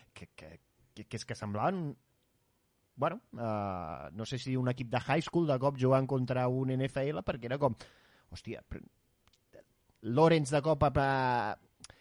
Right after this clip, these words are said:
les passades que a la primera part havien estat com tipejades, de cop ja les va saber llegir i va tirar finestres justes, no,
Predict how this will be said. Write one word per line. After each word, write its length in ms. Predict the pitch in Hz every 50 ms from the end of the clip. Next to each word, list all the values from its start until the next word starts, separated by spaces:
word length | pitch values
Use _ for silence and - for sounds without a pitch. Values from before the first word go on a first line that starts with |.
| _ _
les 180 | 123 131 127 -
passades 440 | - 135 123 - 147 160 160 156 -
que 80 | -
a 40 | 156
la 80 | 151 135
primera 340 | 147 147 147 151 151 147 143
part 260 | 156 151 151 151 151
havien 260 | 147 147 147 147 147
estat 340 | 147 139 - - 147 135 -
com 180 | - 156 143 131 147
tipejades, 480 | 139 - 143 131 147 151 147 147 135
de 100 | 143 135
cop 180 | - 151 139 147
ja 120 | 143 139 143
les 120 | 139 127 143
va 60 | 139
saber 220 | - 147 143 139 139
llegir 240 | 135 123 131 143 131
i 60 | 120
va 100 | 123 113 -
tirar 260 | - 139 139 135 127
finestres 640 | - - 120 110 120 135 127 - - 117 104 - - - - - - - - - _ _ -
justes, 540 | 110 104 156 175 151 - - 160 139 127 135 135
no, 220 | 139 156 147 123